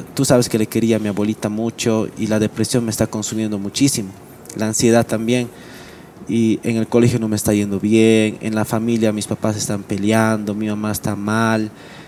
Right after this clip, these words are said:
Y se empezaba a cortar, decía, "La única manera para demostrar mis sentimientos, puedo decir, haciéndome daño físico, viendo ese dolor que está, que está chorreando la sangre, y en ahí siento que el dolor está ahí, y ya no está en mi mente",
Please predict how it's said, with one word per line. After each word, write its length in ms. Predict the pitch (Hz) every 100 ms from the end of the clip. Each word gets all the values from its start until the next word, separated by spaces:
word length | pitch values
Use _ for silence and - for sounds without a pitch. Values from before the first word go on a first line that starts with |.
| - - -
Y 340 | 117 113 104 -
se 140 | -
empezaba 340 | 120 113 107 117
a 40 |
cortar, 380 | 113 107 - 104
decía, 400 | 104 104 117 117
"La 140 | 113
única 340 | 123 131 123 113
manera 420 | 110 107 117 110
para 420 | - 104 98 98 -
demostrar 540 | - 110 107 - 123 127
mis 200 | 113 101
sentimientos, 1160 | - - - 101 101 107 104 120 120 - 123 123
puedo 220 | 120 110
decir, 340 | 104 123 127 - - -
haciéndome 480 | 123 131 123 117
daño 260 | 104 113 110
físico, 440 | - 117 - - - - - 147 143 -
viendo 340 | 110 131 131
ese 180 | 123 -
dolor 440 | 110 107 113 143 165
que 120 | -
está, 380 | 107 117 113 107 - - - -
que 60 |
está 160 | 117 139
chorreando 540 | 131 123 117 127 151
la 100 | 123
sangre, 480 | 110 117 113 120 156 - -
y 140 | 117
en 60 | 117
ahí 100 | 123
siento 440 | 120 - 131 131 117
que 80 | 117
el 80 |
dolor 240 | 107 117 120
está 200 | 110 113
ahí, 220 | 120 123 -
y 160 | 110 110
ya 100 | 110
no 40 | 117
está 160 | -
en 60 | 110
mi 80 | 107
mente", 360 | 117 120 -